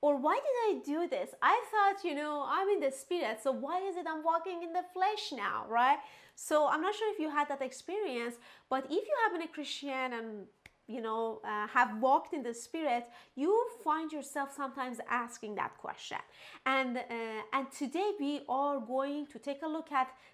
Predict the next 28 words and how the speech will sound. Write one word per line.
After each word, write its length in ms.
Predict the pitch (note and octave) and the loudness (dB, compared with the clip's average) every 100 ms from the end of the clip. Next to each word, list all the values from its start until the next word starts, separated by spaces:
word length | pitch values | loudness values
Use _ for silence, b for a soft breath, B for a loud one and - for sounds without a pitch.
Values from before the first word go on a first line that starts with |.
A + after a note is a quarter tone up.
| _ | _
this, 520 | G#3+ C4 C4+ C4+ - - | 2 4 4 2 -8 -8
uh, 100 | C4 | -8
spirit 680 | - - F4 F#4+ F4+ C4 - | -10 -10 -2 2 2 0 -4
thing 360 | A#3+ A3 A3+ A3 | -6 -4 -6 -8
and 260 | A3 G#3 | -8 -6
walking 540 | G#3+ B3 D#4 E4 F4 D4+ | 2 6 6 4 -4 -4
in 100 | C4+ | -4
the 100 | C#4+ | -6
spirit 600 | - - C#4+ C4 C4 C4 | -8 -12 -8 -2 -2 -2
or 120 | G3+ | -6
living 460 | G#3 B3 D4+ E4+ D#4+ | -4 -2 -2 -2 -4
in 100 | C#4 | -4
the 160 | C4 | -6
spirit 640 | B3+ - C4+ C4 B3+ C4 - | -8 -12 -8 -4 -4 -4 -6
or, 240 | G#3+ G#3+ G#3+ B B B - | -4 -6 -8 B B B -6
you 80 | |
know, 180 | A#3 A3+ | -2 -2
experiencing 800 | - A#3+ - D4+ F4 F4 D#4+ D#4 | -2 -6 -6 -2 0 0 -2 -6
the 140 | C#4 C4 | -6 -8
spirit, 400 | - C4 B3+ - | -6 -4 -4 -6
because 480 | A#3+ - B3+ C4 B3+ | -10 -8 -8 -6 -6
end 200 | C4+ C#4+ | -6 -4
of 160 | D4 | -6
the 100 | - | -8
day, 560 | - - C4 A3+ - F3+ - B B B B B B _ G#3 | -8 -4 -4 -2 -4 -8 -16 B B B B B B _ -4
the 140 | B3+ | -4
sons 480 | B3+ - D#4+ D#4+ D4+ | -4 -2 0 0 0
of 120 | C#4+ | -6